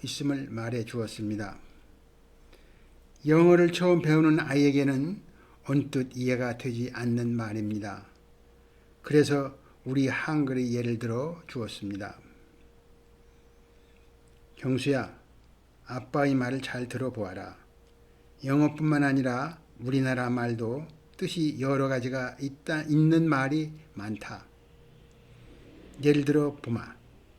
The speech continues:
가다, 즉 간다는 말은 어디를 간다는 뜻이 있지, 걸어서 간다라는 뜻이다. 그런데 간다라는 말에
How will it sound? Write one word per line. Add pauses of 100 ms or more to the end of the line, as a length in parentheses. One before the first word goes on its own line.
(540)
가다, (460)
즉 (160)
간다는
말은 (1700)
어디를
간다는
뜻이
있지, (720)
걸어서
간다라는
뜻이다. (1400)
그런데
간다라는
말에